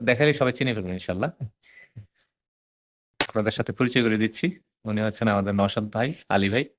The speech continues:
আলী ভাই নামে যিনি সমাধিক পরিচিত, উনি এই রেস্টুরেন্টের মালিক। এই হচ্ছে আমাদের আলী ভাই। আলী ভাই, আপনাকে স্বাগত জানাই আমাদের ভিডিওতে। আজকে আপনার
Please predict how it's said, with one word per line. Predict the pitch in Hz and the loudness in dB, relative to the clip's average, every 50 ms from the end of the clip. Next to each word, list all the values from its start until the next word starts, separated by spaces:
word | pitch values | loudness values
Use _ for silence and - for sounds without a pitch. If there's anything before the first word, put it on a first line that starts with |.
| _ _ _ | _ _ _
আলী | 110 117 123 131 | 4 6 8 8
ভাই | 147 151 | 6 6
নামে | 147 147 135 123 | 6 4 4 2
যিনি | 107 113 101 107 101 110 - - 131 | 0 0 0 0 -2 -2 -6 -10 -10
সমাধিক | 101 - 110 104 101 101 98 | -4 0 0 2 2 0 0
পরিচিত, | - 104 95 - 107 - | -2 -2 -2 -2 0 0
উনি | 151 147 127 107 | 2 4 4 4
এই | 101 98 | 4 4
রেস্টুরেন্টের | 95 92 - - 92 85 - 90 | 0 -2 -4 -8 -8 -6 -4 -2
মালিক। | 90 90 87 85 - - - _ _ _ _ _ _ _ _ _ _ _ _ _ _ _ _ | -2 -2 -2 -2 -4 -8 -10 _ _ _ _ _ _ _ _ _ _ _ _ _ _ _ _
এই | 107 113 123 127 127 123 | 4 6 8 8 8 6
হচ্ছে | 120 101 - - - | 2 0 -2 -4 -4
আমাদের | 104 101 98 95 95 95 87 - - - | -2 -2 -2 0 0 -2 -2 -4 -4 -4
আলী | 90 90 95 92 | -2 0 0 2
ভাই। | 95 104 107 107 104 104 - - _ | 4 4 4 4 2 0 -4 -10 _
আলী | - 113 117 117 | -4 -2 0 2
ভাই, | 117 131 139 143 | 4 6 6 6
আপনাকে | 135 - 135 131 123 - 135 131 - - - _ _ _ _ _ _ _ _ _ _ _ | 6 6 2 0 0 0 0 0 -2 -6 -12 _ _ _ _ _ _ _ _ _ _ _
স্বাগত | - _ _ - 120 120 131 120 127 123 | -20 _ _ 2 4 4 4 4 4 4
জানাই | 131 127 123 117 | 4 4 6 4
আমাদের | 110 110 107 110 | 4 4 2 2
ভিডিওতে। | 104 107 110 107 110 104 - 143 147 139 | 0 0 2 0 0 2 4 4 4 4
আজকে | 135 135 139 - - 143 | 4 2 2 6 6 6
আপনার | 131 - 135 131 123 | 6 6 6 4 2